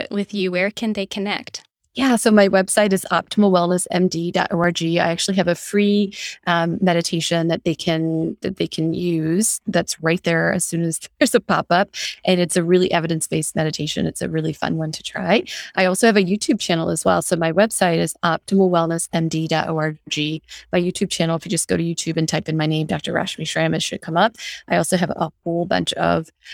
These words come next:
Speaker 2: um, evidence-based meditations that are completely free there if anybody wanted to try those. You can subscribe to my YouTube channel. I'm on Instagram as well. I'm pretty active there. That's where I'm most active. And my handle is just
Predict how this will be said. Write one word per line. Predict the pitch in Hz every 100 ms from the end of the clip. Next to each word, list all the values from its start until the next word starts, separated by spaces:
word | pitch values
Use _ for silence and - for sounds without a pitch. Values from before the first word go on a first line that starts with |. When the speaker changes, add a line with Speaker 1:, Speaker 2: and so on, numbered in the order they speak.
| -
Speaker 2:
um, | 170 165
evidence-based | 170 165 170 - 160 -
meditations | 160 160 - 160 180 185
that | 170
are |
completely | - 156 180 175 156
free | - 165 160
there | 160 151 175
if | 214
anybody | 165 156 -
wanted | 170 175 170
to | 160
try | - -
those. | - 208 -
You | 190
can | 185
subscribe | - 185 - - 175 180
to | -
my | 165
YouTube | 165 160 170 -
channel. | 185 185 214 - - - -
I'm | 190
on | -
Instagram | 170 - 175 175 170
as | 165 -
well. | 160 165
I'm | 165
pretty | - 156
active | 160 160 - 160
there. | 160
That's | 165 -
where | 185
I'm | 165
most | 165 165 -
active. | 165 160 180 202 220 _ _ -
And | 180
my | 170 160
handle | 160 160 170
is | 160 -
just | 170 -